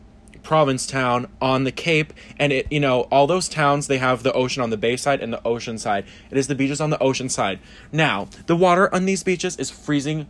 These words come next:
cold, but they are the most beautiful beaches i-, on the East Coast.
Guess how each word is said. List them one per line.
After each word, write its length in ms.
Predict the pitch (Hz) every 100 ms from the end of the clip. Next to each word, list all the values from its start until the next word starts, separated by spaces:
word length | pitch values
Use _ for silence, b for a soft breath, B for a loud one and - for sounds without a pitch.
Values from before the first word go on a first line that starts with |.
| -
cold, 460 | - 120 85 90 B B
but 140 | 151
they 140 | 151 160
are 320 | 147 151 151
the 160 | 139 147
most 240 | 143 135
beautiful 320 | 131 131 151
beaches 580 | 127 127 123 123 113 113 - - - - - - - - - - -
i-, 120 | 151
on 140 | 151 147
the 80 | 131
East 220 | 120 -
Coast. 420 | - - - -